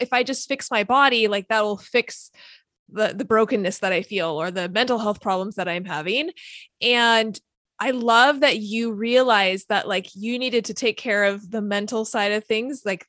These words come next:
that part of you, and then you were gonna be in such a better position to start working on that physical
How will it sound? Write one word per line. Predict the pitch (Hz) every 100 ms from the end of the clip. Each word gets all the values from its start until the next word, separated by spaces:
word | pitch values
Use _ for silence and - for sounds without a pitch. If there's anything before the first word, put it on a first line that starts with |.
| -
that | 185 - _
part | - 220
of | 247 254
you, | 302 339
and | - 233 226
then | 240 254 277
you | 254
were | 247
gonna | 226 214
be | 208
in | 196
such | 226 220
a | 214
better | 190 175
position | 190 185 190 208 190
to | -
start | - 185
working | 180 185
on | 170
that | 147 -
physical | - 175 - - - -